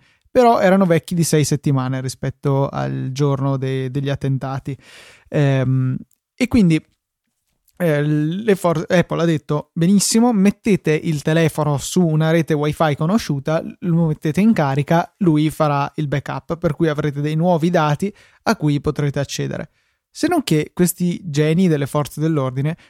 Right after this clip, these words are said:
hanno ben pensato di andare a, eh, cambiare la password di iCloud, eh, del telefono. Telefono che, per-, eh,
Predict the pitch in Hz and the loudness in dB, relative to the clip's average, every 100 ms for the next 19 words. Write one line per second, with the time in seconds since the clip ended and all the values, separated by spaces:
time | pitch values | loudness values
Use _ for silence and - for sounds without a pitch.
0 | _ - 233 156 175 185 208 226 165 147 | _ 2 2 4 2 4 4 4 2 2
1 | 151 185 214 - _ - 202 233 214 160 | 2 0 -2 -12 _ 0 4 6 6 4
2 | 156 - 156 147 143 - 151 143 - 233 | 2 2 0 2 -2 0 2 2 2 2
3 | 226 156 165 160 - 135 - 156 147 147 | 4 4 2 0 0 -4 -2 -2 -2 -2
4 | 151 156 151 - 135 - - - - - | -2 -2 -2 -2 -6 -6 -8 -8 -6 -2
5 | 147 139 151 143 139 135 131 143 127 - | 0 0 0 0 -2 -4 -4 -6 -6 -6
6 | 147 147 _ _ _ - 233 240 269 277 | -8 -8 _ _ _ 4 4 4 2 0
7 | 277 - - 175 - 190 - 170 | -2 -4 -2 0 0 -4 0 0